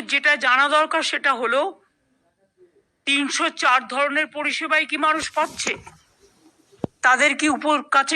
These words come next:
কি উপযুক্ত ইনফরমেশন ফর্ম বিভিন্ন স্কিমে দেয়া হচ্ছে, আপডেট করা হচ্ছে? সেটা দেখে নিতে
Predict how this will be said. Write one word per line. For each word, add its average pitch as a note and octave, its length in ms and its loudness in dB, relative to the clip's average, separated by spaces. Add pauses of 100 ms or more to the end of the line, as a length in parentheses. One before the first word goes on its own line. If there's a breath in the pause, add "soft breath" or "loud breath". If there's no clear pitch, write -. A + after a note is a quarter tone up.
কি C#4+ 140 -2
উপযুক্ত C#4 380 -4 (140)
ইনফরমেশন C4+ 680 2 (1300)
ফর্ম C4 360 6 (1040)
বিভিন্ন C4+ 420 2 (100)
স্কিমে C4+ 420 -2 (140)
দেয়া A3+ 220 4
হচ্ছে, C#4 420 0 (2250)
আপডেট B3+ 360 -2 (120)
করা C#4+ 260 8
হচ্ছে? F4 380 0 (4000)
সেটা C4 260 2
দেখে C4+ 260 -2
নিতে C#4 240 -2